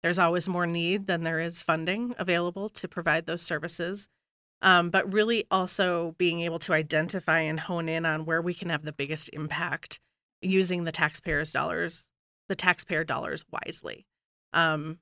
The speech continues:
I think government has become far more transparent, um, in my years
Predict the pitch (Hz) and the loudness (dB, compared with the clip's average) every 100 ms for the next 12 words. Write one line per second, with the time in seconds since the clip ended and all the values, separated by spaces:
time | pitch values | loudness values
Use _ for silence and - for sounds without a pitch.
0 | _ - 180 170 180 - - 170 175 175 | _ -6 -6 -2 -4 -6 -8 -4 -2 0
1 | 165 170 165 175 - 165 160 - 160 165 | 0 -2 -2 -6 -4 -6 -4 -2 0 0
2 | 165 156 165 147 156 - 135 233 254 - | -4 -4 -4 -4 -2 -2 0 0 -4 -10
3 | _ _ _ _ - 190 185 185 185 196 | _ _ _ _ 2 6 6 4 0 2
4 | 196 185 185 185 226 | 2 2 2 2 0